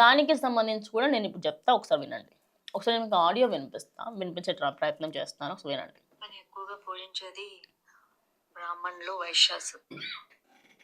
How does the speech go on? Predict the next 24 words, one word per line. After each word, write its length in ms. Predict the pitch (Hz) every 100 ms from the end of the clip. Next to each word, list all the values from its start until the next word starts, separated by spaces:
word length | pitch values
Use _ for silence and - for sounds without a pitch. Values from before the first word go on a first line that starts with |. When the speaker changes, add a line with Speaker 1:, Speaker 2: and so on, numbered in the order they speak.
| 185 180 _ _ _ _ -
Speaker 2:
సాయిబాబాని 540 | 196 196 208 208 202
ఎక్కువగా 360 | 190 - 196 202 202
పూజించేది 600 | 185 190 185 190 185 202 202 - _ _ _ _ _ _ _ - -
బ్రాహ్మణులు, 580 | 175 175 175 180 175 185 175
వైశ్యాసు. 540 | 165 - 180 - - - _ _ _ -
Speaker 1:
Hmm. 160 | 175 143 - _ _ -
Speaker 2:
Actually, 480 | 185 - 220 214 220 -
సాయిబాబా 380 | 175 175 185 180
సినిమా 260 | - 175 180 175
చేసే 200 | 175 - 170
వరకు 300 | 165 - - - - _ _ _ _ _ _ _ _ -
మన 140 | 170 160
సౌత్ 240 | 175 170 -
పీపుల్ 240 | 185 - 160 -
కి 140 | 127 160 165 -
సాయిబాబా 540 | - 165 165 165 170
మీద 140 | 165 165
పెద్ద 140 | 156 160 156
నాలెడ్జ్ 300 | 160 160 156
కూడా 140 | - 165
లేదు. 180 | 165 - _ _ _ _ _ _ _ _ 170
ఆ 40 | 165
మరాఠోళ్ళు 480 | 165 165 180 170 170
ఏదో 160 | 165